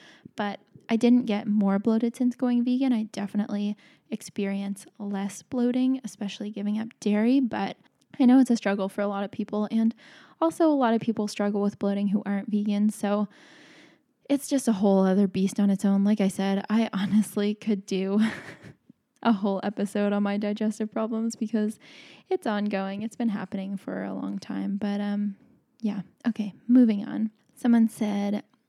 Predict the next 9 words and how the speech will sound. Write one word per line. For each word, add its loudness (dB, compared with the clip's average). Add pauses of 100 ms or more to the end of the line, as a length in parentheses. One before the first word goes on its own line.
(300)
"Do 0
you 2
use 2
supplements, -2
and -6
if -2
so, 0
which -8
brands?" 4